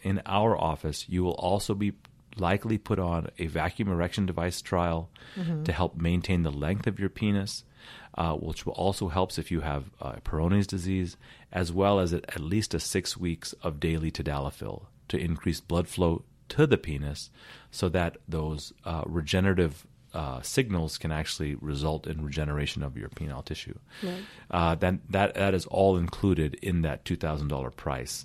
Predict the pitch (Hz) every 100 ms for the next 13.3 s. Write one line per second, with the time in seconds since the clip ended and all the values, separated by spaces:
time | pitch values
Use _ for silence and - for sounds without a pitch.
0 | - 170 156 156 185 185 190 - 180 160
1 | 151 147 156 - 98 98 196 - 95 82
2 | 80 78 - 78 71 65 - - 87 73
3 | 71 65 - 71 - - - 64 - -
4 | - - - 151 139 143 - - - 113
5 | 104 - 120 - 139 143 139 113 117 107
6 | 107 - 98 87 90 87 85 - - _
7 | - _ - - - - 92 76 69 -
8 | - _ - 95 - 113 113 98 85 85
9 | 90 85 - 85 87 92 - 87 82 82
10 | 82 92 73 73 71 - - 87 76 73
11 | 71 - - - - - - - 170 196
12 | 170 143 131 120 - 110 101 90 98 101
13 | 104 95 87